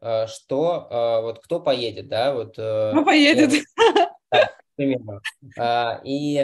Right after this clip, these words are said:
Speaker 1: э, в данном контексте, вот, э, на мой взгляд, здесь бывают три, наверное, да, вот, э, концепции, то есть когда относится к, вот вы сами сказали, что, э, художница и девелопер.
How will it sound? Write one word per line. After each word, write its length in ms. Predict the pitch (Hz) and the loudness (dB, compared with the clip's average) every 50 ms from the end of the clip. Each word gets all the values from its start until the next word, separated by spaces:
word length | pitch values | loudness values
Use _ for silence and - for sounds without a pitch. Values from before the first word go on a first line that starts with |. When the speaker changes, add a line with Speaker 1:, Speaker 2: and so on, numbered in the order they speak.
| 139 - - _ _ _ _ _ _ | -2 -4 -12 _ _ _ _ _ _
Speaker 1:
э, 180 | 117 120 120 | -2 -2 -2
в 80 | 120 123 | -2 0
данном 300 | 127 151 180 208 208 190 | 2 2 2 2 0 -2
контексте, 560 | - 165 160 160 208 233 269 269 - 180 151 | -4 -4 -2 -2 -2 -2 -4 -2 -2 0 2
вот, 180 | 139 131 135 - | 2 0 0 -2
э, 440 | 135 131 131 131 127 127 123 117 - _ _ _ _ _ | -2 0 0 2 0 0 -2 -4 -8 _ _ _ _ _
на 200 | 82 107 127 139 139 | -16 -6 -4 -2 -2
мой 140 | 156 175 | 0 -2
взгляд, 300 | 160 151 180 208 240 - | 0 2 2 2 2 0
здесь 380 | 165 143 151 165 170 - - - | -4 -6 -6 -6 -6 -8 -14 -16
бывают 400 | - 123 131 131 156 165 165 160 - _ _ _ | -14 -12 -4 0 2 2 2 0 -4 _ _ _
три, 220 | - 151 170 196 | -10 -8 -8 -4
наверное, 420 | 185 156 139 135 131 120 117 110 | 0 2 2 2 2 0 -2 -4
да, 240 | 104 120 131 147 143 | -2 0 2 2 2
вот, 200 | 131 113 107 - | 0 -2 -6 -8
э, 260 | 120 117 113 113 113 107 | -6 -4 -4 -4 -4 -4
концепции, 580 | - 127 127 - 170 190 - - - 131 113 | -6 -8 -4 -2 -2 -2 -2 -2 -4 -6 -6
то 120 | 104 - 110 | -4 -6 -10
есть 140 | 107 - - | -12 -10 -10
когда 480 | 113 107 120 123 127 123 117 107 - - _ 147 _ | -8 -4 -2 0 0 0 0 -2 -6 -16 _ -16 _
относится 640 | - 120 - 147 151 147 147 - - _ - 117 107 | -8 -8 -4 -2 -4 -4 -4 -6 -12 _ -6 -6 -6
к, 500 | - - - 147 139 131 120 - - _ | -6 -6 2 2 4 4 2 -2 -8 _
вот 220 | - 120 104 - - | -14 -14 -14 -12 -14
вы 180 | 117 110 123 127 | -12 -12 -10 -4
сами 240 | - 151 135 123 117 | -2 -2 -2 -2 -4
сказали, 440 | 110 - 120 120 143 160 165 156 | -8 -10 -2 0 0 0 0 -2
что, 520 | 147 - - _ 123 123 120 117 107 - - - _ _ _ _ _ | -6 -10 -8 _ -2 0 0 0 -2 -4 -8 -16 _ _ _ _ _
э, 400 | 110 117 113 110 110 110 107 110 | -4 -2 -2 0 0 0 -2 -2
художница 520 | 107 147 139 214 240 240 226 180 - - 117 | -6 -4 0 0 0 0 0 -6 -8 -8 -8
и 320 | - - 143 156 170 151 | -8 -8 -10 -10 -10 -10
девелопер. 640 | 123 123 151 139 147 143 127 120 104 - 101 95 - | -8 -8 -4 0 2 2 2 2 -2 -6 -10 -12 -12